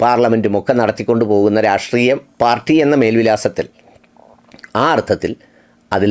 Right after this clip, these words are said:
നിന്ന് വിട്ടുനിൽക്കലാവും ഏറ്റവും ഉചിതമാവുക. അത് വളരെ പക്വതയോടെയും അവധാനതയോടെയും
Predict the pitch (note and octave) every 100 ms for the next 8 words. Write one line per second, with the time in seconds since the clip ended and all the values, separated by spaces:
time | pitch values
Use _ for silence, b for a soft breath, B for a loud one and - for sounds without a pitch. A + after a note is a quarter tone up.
0 | G2 F#2 A#2 - _ A2+ A2+ C#3 G2+ E2
1 | F2 E2 D#2 - _ - G#2 - G2 F#2+
2 | F#2 F2+ F#2+ D#2 D2 - - b b b
3 | b b _ - G#2 B2 - _ G#2+ A#2+
4 | D3 B2 - E3 D#3+ G#2+ F#2 F#2+ - _
5 | A2 A#2+ B2 D#3 D#3 D3 A2+ F#2 F2+